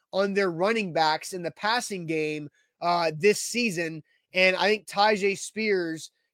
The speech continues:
can be kind of a big deal about that. So, Zach, here is a, I caught up with Tyjae Spears and asked him a couple questions about what it's like, uh, and what he's having to do physically and mentally in the receiving game, because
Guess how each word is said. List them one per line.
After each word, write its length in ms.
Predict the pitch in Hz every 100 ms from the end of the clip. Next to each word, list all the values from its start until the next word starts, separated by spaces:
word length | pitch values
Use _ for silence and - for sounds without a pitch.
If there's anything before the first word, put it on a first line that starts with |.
| _
can 360 | - 220 220 185
be 220 | 208 190
kind 260 | - 208
of 60 | 202
a 60 | 160
big 360 | 131 196 147
deal 260 | 139 208 180
about 320 | 151 143 143 -
that. 320 | 147 147 -
So, 380 | 202 180 170 - _ _ _ -
Zach, 200 | 208 196
here 220 | 208 285
is 160 | 277 208
a, 160 | 196 180
I 100 | 185
caught 180 | 233 247
up 100 | 208
with 120 | -
Tyjae 400 | 208 196 180 190
Spears 560 | - 196 185 175 156 - _
and 100 | 165
asked 320 | 180 190 190
him 80 | 185
a 60 | 175
couple 240 | 180 175
questions 460 | - 190 180 175 160
about 480 | 165 180 180 160 _ _ _ -
what 280 | 160 208
it's 240 | 214 175 165
like, 460 | 170 185 165 - _ _ _ -
uh, 240 | 170 165 165
and 180 | 180 165
what 220 | 208 208
he's 260 | 208 214
having 340 | 180 190 190 185
to 80 | 180
do 320 | 139 202 190
physically 720 | 156 202 214 262 240 269 262
and 180 | 208 190
mentally 760 | 190 233 - 180 160 156 156 147 _ _ _ _
in 180 | 208 214
the 100 | 202
receiving 640 | 190 - 247 262 220 190
game, 280 | 170 165 165
because 460 | 165 - 202 185